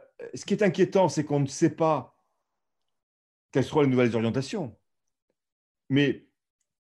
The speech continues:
il n'y a aucune inquiétude sur le fait que le processus actuel continue et, et ne va pas s'interrompre en deux mille, euh, fin deux mille vingt.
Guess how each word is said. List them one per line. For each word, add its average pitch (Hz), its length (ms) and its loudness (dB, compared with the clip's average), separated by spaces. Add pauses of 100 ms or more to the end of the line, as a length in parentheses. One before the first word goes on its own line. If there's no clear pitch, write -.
(1200)
il 135 120 -12
n'y 120 80 2
a - 140 2
aucune 160 300 0
inquiétude 147 520 0
sur 160 120 -2
le 147 80 0
fait 151 200 0
que 131 80 -2
le 117 140 0
processus 147 600 -6
actuel 165 680 -2 (360)
continue 151 640 -4
et, 117 200 -4
et 120 40 0
ne 117 80 2
va 120 80 4
pas 131 160 -4
s'interrompre 123 600 -4
en 117 40 -6
deux 107 120 -4
mille, 110 180 -6
euh, 98 200 -2
fin 120 180 -4
deux 104 80 -4
mille 123 200 -4
vingt. 113 240 -8